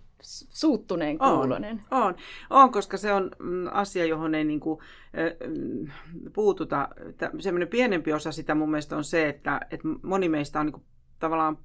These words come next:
Speaker 2: perhekulttuurista perinnyt semmoisen tavan, et, ja sehän kuitataan aina sillä, että miten sä nyt et ymmärrä leikkiä. Mut kyllä mä korostaisin, että jokainen pari voi päättää, miten meidän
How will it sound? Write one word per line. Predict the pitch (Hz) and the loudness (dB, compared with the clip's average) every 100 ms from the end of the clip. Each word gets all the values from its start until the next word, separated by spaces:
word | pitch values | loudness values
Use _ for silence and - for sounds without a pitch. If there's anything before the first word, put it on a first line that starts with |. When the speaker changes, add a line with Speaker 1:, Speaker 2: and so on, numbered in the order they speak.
| - | -4
Speaker 2:
perhekulttuurista | 180 165 143 - 180 180 - - 127 135 - | -4 -4 -8 -4 0 0 -2 -10 -8 -8 -10
perinnyt | 135 175 160 127 123 | 0 2 2 0 -4
semmoisen | - 131 131 127 131 - - - - | -6 -6 -6 -6 -8 -10 -16 -20 -8
tavan, | 139 139 190 220 - - - - | -4 2 2 0 -6 -20 -20 -8
et, | 165 - - - - | -8 -8 -18 -18 -8
ja | 170 | -2
sehän | 165 180 185 | 0 0 2
kuitataan | 190 175 139 143 135 | 2 2 0 -2 -2
aina | 135 139 | -2 -4
sillä, | 147 135 | -4 -4
että | 135 | -2
miten | 147 143 135 | -2 -2 -4
sä | 131 | -6
nyt | 131 | -8
et | 139 143 | -6 -4
ymmärrä | 135 131 135 139 | -4 -2 -4 -2
leikkiä. | 135 131 - - 175 196 - - - - - - - - - | -2 -4 -10 -6 -2 -2 -4 -18 -20 -20 -20 -20 -20 -18 -6
Mut | 190 | -4
kyllä | - 220 | 0 2
mä | 190 | 4
korostaisin, | 226 214 - 165 151 156 | 4 2 2 0 0 -2
että | 180 | 0
jokainen | 170 160 151 | 2 2 0
pari | 135 160 147 | 2 2 0
voi | 135 156 | -2 -4
päättää, | - 175 147 - - 147 139 | 0 0 0 -2 -8 -6 -2
miten | 147 151 143 | -2 -2 -2
meidän | 147 143 135 131 | 0 -2 -4 -6